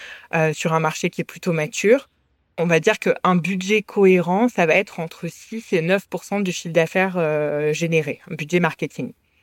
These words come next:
Pour une marque en lancement, on est donc dans un tout autre contexte. On est dans une dynamique de surinvestissement. Et donc là, on va plutôt être sur des échelles qui peuvent aller, euh,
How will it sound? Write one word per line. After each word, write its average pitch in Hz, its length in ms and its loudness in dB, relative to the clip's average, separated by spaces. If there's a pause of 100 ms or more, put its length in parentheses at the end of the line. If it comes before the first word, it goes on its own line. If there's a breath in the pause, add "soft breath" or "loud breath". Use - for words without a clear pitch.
(600 loud breath)
Pour 214 220 4
une 208 120 2
marque 214 460 0
en 165 160 -2
lancement, 190 760 0
on 165 120 -2
est 147 100 -2
donc 175 420 -2
dans 151 220 -2
un 139 100 -4
tout 190 240 -6
autre 180 240 2
contexte. 175 680 0 (1040)
On 175 80 0
est 170 60 2
dans 160 120 0
une 156 140 -6
dynamique 160 380 -2
de 160 80 -2
surinvestissement. 170 1000 -2 (460 loud breath)
Et - 60 -6
donc 160 220 -2
là, 208 360 4
on 175 80 -4
va 160 120 2
plutôt 196 360 -2
être 190 160 0
sur 170 120 -6
des 151 240 -6
échelles 190 540 0 (100)
qui - 120 -18
peuvent 202 340 2
aller, 190 460 2
euh, 151 160 0